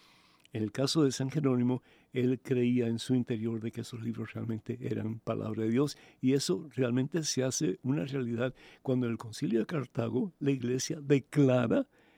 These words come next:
que los libros que aparecen en la Santa Biblia son palabra de Dios, no solamente inspirados por Dios,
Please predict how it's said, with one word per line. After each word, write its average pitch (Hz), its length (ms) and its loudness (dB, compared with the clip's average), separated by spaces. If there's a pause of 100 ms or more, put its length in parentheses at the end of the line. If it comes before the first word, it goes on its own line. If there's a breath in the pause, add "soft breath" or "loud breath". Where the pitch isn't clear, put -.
(220 soft breath)
que 135 420 4
los 117 420 -4 (100)
libros 143 480 2
que 123 80 0
aparecen 113 380 -2
en 110 80 -2
la 113 60 -6
Santa 147 320 -2
Biblia 123 360 0 (240 soft breath)
son 120 420 0 (220)
palabra 110 640 -4
de 113 120 0
Dios, 113 200 -4
no 123 80 -2
solamente 156 340 0
inspirados 127 380 -2
por 117 180 -2
Dios, 143 260 0